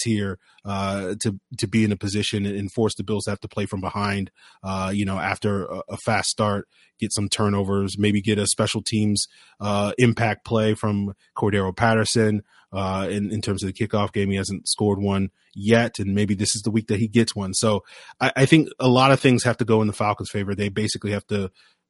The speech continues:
play up to their potential, which they haven't consistently done this season. But if they can do that, get off to a fast start, uh, hold on for dear life for the next couple of quarters, and then make a couple of plays in the fourth quarter, maybe they got a shot,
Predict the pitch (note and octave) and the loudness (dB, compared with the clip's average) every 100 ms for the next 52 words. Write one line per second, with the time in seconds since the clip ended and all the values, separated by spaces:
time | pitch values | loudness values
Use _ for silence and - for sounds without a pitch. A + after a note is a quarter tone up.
0 | _ - - A2+ A2 - A#2 - - - | _ -4 2 4 4 2 -4 -6 -12 -16
1 | - B2+ A#2+ A#2 - A#2 A#2 A#2 A#2 A2+ | -4 2 4 2 0 -4 2 2 2 -2
2 | - D3+ - D#3+ D#3 A#2 - G#2 G#2+ G#2 | 2 2 4 2 2 0 -2 -4 -4 -6
3 | G#2+ G2 - A2+ - G2+ G2+ F#2 G#2+ A2+ | -6 -6 -4 -4 -4 -6 -8 -6 0 4
4 | A2+ A2 _ _ _ G2+ A2+ - A#2+ A#2 | 4 0 _ _ _ -2 0 2 2 4
5 | A#2 A#2 A#2 A2+ A2 G#2+ - - - A#2 | 4 4 2 0 0 0 -4 -12 -6 -2
6 | G#2 B2+ B2 A#2 A2+ A#2 A2+ A2+ A2 A2+ | 2 2 4 2 4 4 4 2 0 0
7 | A2+ - G#2+ - A2 G#2+ - A2 A2 G#2+ | 0 0 -2 -2 -2 -2 -2 0 0 -2
8 | _ _ _ F#2+ F#2+ F#2+ - B2 B2 A#2 | _ _ _ -10 -6 -6 2 4 6 4
9 | A2+ G#2 A#2 A2 A2 A2 A2 A2+ A2 - | 2 2 2 4 0 -2 -2 -2 -2 -4
10 | A#2 G#2+ G#2+ A2+ A2 G#2+ G2+ - - - | -4 -2 -2 0 2 0 -2 -12 -20 -6
11 | A2+ G#2+ A2 A2 A2 G#2 A#2 G#2+ G#2+ - | -2 2 2 2 0 -2 -4 -4 -6 0
12 | A2 G#2+ G2+ F#2 G#2+ G2 - G2+ F#2+ G2+ | 0 0 -4 -4 -6 -6 -4 -6 -4 -6
13 | G2 F#2+ F#2 - F#2+ F2+ | -6 -8 -8 -8 -8 -10